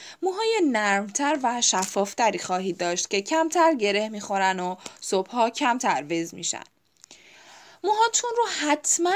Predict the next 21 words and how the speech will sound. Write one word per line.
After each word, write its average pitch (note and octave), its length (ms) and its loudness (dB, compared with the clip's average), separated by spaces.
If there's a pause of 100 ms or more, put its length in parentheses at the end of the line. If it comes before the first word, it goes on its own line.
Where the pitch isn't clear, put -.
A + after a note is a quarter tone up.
(140)
با B3+ 120 4
شامپو A3 600 2
بشورید. - 600 -2 (680)
خیلی B4 300 4 (100)
از F4 120 2
موفرفری A3 680 2
ها C#4 240 6
فکر A4 260 2
می‌کنن E4+ 380 -2
که D#4+ 200 2
باید G#3 380 2
برای F#3+ 340 0
حفظ C4 400 -2
موهای G3+ 500 -4
خودشون F#3 580 -4
از C#4 180 0
شامپوهای D#4+ 520 2
دو G#3+ 200 4
کاره G3+ 360 2
استفاده F3+ 460 -4
کنن E3 360 -4